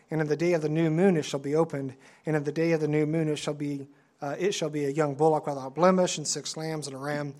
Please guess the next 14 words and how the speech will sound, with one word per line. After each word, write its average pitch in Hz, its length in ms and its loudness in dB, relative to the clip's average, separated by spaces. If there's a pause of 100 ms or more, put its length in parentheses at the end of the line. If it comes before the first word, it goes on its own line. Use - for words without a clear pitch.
(360)
they 139 140 -2
shall 139 180 -6
be 139 140 -10
without 131 440 -14
blemish." 139 640 -8 (480)
So 185 180 0
again, 151 220 0
we 151 80 -4
see 240 280 -2
here 160 240 -2
that 151 200 -6
the 151 300 -10 (1040)
new 202 180 0
moon 165 540 -2